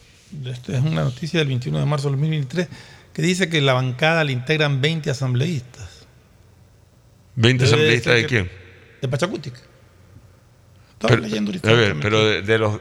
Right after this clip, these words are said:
Speaker 2: de los que responde Ruiz.
Speaker 1: Debe de ser, claro, de los que están, porque hay, que hay rebeldes. Acuérdate que había como
Speaker 2: Por eso, estoy dándole quince, quince asambleístas de Pachacuti que voten a favor
Speaker 1: Yo no
Speaker 2: del
Speaker 1: creo que
Speaker 2: juicio
Speaker 1: son
Speaker 2: político.
Speaker 1: tantos, pero bueno,
Speaker 2: Ya, pero,
Speaker 1: pongamos.
Speaker 2: o sea, con eso,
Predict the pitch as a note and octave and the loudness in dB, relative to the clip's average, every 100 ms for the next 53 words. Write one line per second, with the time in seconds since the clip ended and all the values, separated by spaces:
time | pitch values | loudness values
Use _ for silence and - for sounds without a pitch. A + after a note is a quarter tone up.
0 | - G#2 G#2 G2+ - G2+ G2 F#2+ G2 - | -2 2 2 2 2 0 2 0 0 0
1 | C3 B2 C#3+ A2+ - - - - - B2 | 0 0 0 -2 -4 -16 -20 -20 -14 -8
2 | A#2 C#3+ D#3+ D#3 D3 D#3+ B2 D3+ C3 B2+ | 0 4 6 4 2 -2 0 0 0 0
3 | B2 B2 C3 B2 C#3+ C#3+ C3+ B2 - - | -2 -4 -8 -4 -2 -2 -4 -8 -16 -20
4 | - - - - - - A2+ C3+ D3 B2+ | -20 -20 -20 -20 -20 -14 -2 0 2 2
5 | C#3 D3 C#3+ C#3+ D3+ A#2 G#2+ G2+ D3 C3+ | 2 2 2 4 2 0 -6 -2 -2 0
6 | B2+ C3 C3+ C3+ B2+ A2+ G#2+ G#2 - C#3 | -2 -2 -2 -2 -2 -4 0 4 6 6
7 | C#3+ - A#2 - - F3 A3 A#3 A3 G3 | 4 0 -8 -8 0 2 6 4 4 0
8 | - A3+ F3+ F#3 - - G3+ G3 F3 E3 | -2 -6 -2 -4 -4 -8 -2 0 0 0
9 | E3 F3+ - D3+ C3 B2 - - C3 C#3 | 2 2 2 2 2 0 -14 -4 -2 0
10 | C#3 C#3 E3 D3+ C3+ C3 C#3+ B2 B2 A#2 | -2 -4 -4 -4 -2 0 0 0 0 2
11 | - - - F3 D#3+ - D#3 C3+ C3+ B2+ | 2 2 2 2 0 0 0 0 -4 -4
12 | B2 D3 A2+ - - - - - - A#2+ | 0 2 2 -4 -16 -20 -10 -10 -2 0
13 | B2+ B2 G2+ - - - - - F3+ A3 | 2 2 2 -2 -16 -20 -20 0 2 6
14 | C4+ F#3+ G#3 | 6 6 0